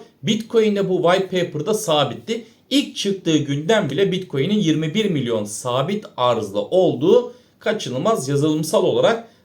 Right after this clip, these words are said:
tamamıyla arkadaşlar pik noktası belirlenmiş bir şekilde. E, Bitcoin birçok alanda altından daha güvenilir sisteme sahip arkadaşlar. İşte, e, altının sahtesi yapılabiliyor. Bir şekilde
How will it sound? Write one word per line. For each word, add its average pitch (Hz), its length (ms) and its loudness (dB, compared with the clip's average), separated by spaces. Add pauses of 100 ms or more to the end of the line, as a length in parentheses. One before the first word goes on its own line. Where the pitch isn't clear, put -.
tamamıyla 127 580 0
arkadaşlar 110 680 -2
pik 202 200 -6
noktası 151 500 -2
belirlenmiş 139 680 0
bir 131 80 -4
şekilde. 110 680 -2 (380)
E, 101 200 -8
Bitcoin 208 640 -4 (120)
birçok 156 720 -2
alanda 143 440 0
altından 160 760 0
daha 170 260 4
güvenilir 147 800 0 (280)
sisteme 196 560 -2
sahip 135 420 0
arkadaşlar. 104 680 0 (260)
İşte, 156 260 -6 (760)
e, 104 340 -8
altının 202 420 0
sahtesi 185 640 -2
yapılabiliyor. 151 920 2
Bir 190 120 -2
şekilde 151 640 -2